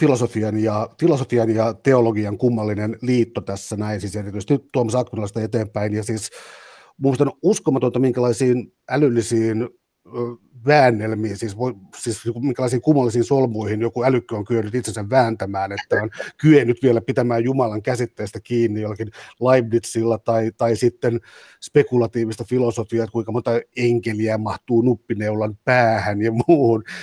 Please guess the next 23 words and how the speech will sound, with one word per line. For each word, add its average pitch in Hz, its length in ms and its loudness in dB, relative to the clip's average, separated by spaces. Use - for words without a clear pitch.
Miten 175 280 4
tämä 165 320 4
saivartelu, 123 1120 2
mutta 120 220 -6
samaan 131 340 2
aikaan 120 480 0
verinen 120 480 4
taistelu 117 500 2
ja 113 140 0
filosofia, 107 800 -2
ää, 107 100 -4
onko 131 240 2
näistä 139 300 0
selvinnyt 120 380 2
joku 117 200 0
voittajana 113 640 -2
vai 110 120 -2
onko 101 160 -8
nämä 147 100 2
vaan 143 120 4
lähtenyt 117 260 -2
kulkemaan 104 400 -4
omia 101 260 -4